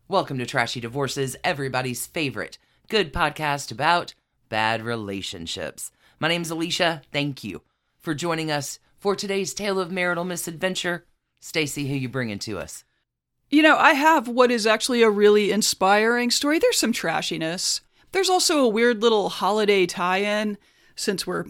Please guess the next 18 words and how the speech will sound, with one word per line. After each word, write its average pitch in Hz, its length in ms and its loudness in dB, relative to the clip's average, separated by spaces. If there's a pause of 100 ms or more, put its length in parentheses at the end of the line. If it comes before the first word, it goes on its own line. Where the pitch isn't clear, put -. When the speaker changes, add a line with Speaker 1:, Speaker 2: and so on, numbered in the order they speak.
Speaker 2:
into 208 240 -4
December 196 580 0
now, 185 560 0
we're 269 220 -2
gonna 359 180 -2
talk 214 320 2
about 196 300 2
the 202 80 -2
life 240 560 2
and 247 180 2
loves, 196 480 4
which - 260 2
seem 254 380 2
quite 208 340 -2
durable, 180 520 -2
to - 120 -6
be 175 160 0
honest, 185 460 0